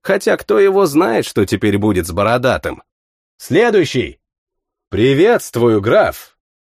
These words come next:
Склонился в вежливом поклоне мужчина в военном мундире, поверх которого красовалась отполированная до блеска толстая кираса.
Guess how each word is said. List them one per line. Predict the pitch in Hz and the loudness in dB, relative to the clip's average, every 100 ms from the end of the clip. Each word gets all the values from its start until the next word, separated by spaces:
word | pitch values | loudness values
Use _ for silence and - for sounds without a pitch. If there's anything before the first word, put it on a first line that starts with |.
| _ _ _ | _ _ _
Склонился | - - 98 107 139 196 170 131 107 | -18 -8 -2 0 2 2 0 -2 -2
в | |
вежливом | 76 101 175 120 127 117 98 | -2 -2 -2 -2 -2 -2 -2
поклоне | 107 117 147 135 | -4 0 0 2
мужчина | 110 101 - - 170 151 | 2 2 -2 -2 0 0
в | 104 80 | -2 -2
военном | 107 104 98 95 | -2 0 -2 -2
мундире, | 92 101 101 117 175 147 92 _ _ _ | 0 0 0 0 0 0 -2 _ _ _
поверх | 214 180 196 - | -2 0 -2 -2
которого | 117 113 190 170 143 | -4 0 0 0 0
красовалась | 113 113 - 113 151 180 143 - | -2 -4 -2 -4 0 0 -2 -2
отполированная | 101 - 113 120 156 202 160 143 123 | -4 -4 -2 0 0 0 0 2 0
до | 98 95 | 0 -2
блеска | 92 175 180 - 160 | -2 -2 -2 -4 -4
толстая | - 123 110 - 113 101 | -2 -2 -2 -2 0 0
кираса. | 85 92 82 73 67 - - | -2 -4 -2 -4 -6 -10 -14